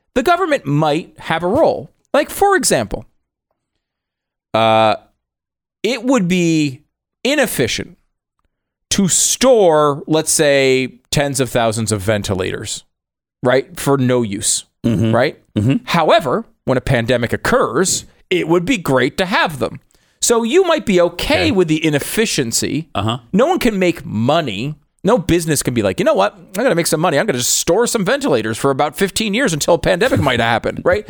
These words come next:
Speaker 1: There's no way to, it's, there's no way to make that into a business model. So
Speaker 2: Mm-hmm.
Speaker 1: maybe the government steps in and has some of these around. Now, of course, they tried to do that and failed. <laughs>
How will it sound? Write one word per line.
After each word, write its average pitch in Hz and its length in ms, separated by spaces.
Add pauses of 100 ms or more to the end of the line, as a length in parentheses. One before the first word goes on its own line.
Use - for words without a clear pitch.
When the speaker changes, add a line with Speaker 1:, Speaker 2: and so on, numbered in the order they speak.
(120)
Speaker 1:
There's 240 160
no 302 100
way 226 160
to, 156 180 (220)
it's, 214 100
there's 247 160
no 294 100
way 285 120
to 208 80
make 190 180
that 156 160
into 151 260
a 156 40
business 151 440
model. 98 400 (340)
So 277 260
Speaker 2:
Mm-hmm. - 100
Speaker 1:
maybe 220 220
the 240 80
government 220 380
steps 254 320
in 269 280 (160)
and 147 140
has 165 240
some 185 160
of 180 60
these 180 160
around. 190 300
Now, 139 120
of - 100
course, 214 200
they 160 220
tried 262 500
to 185 60
do 165 120
that 151 160
and 135 140
failed. - 500
<laughs> - 40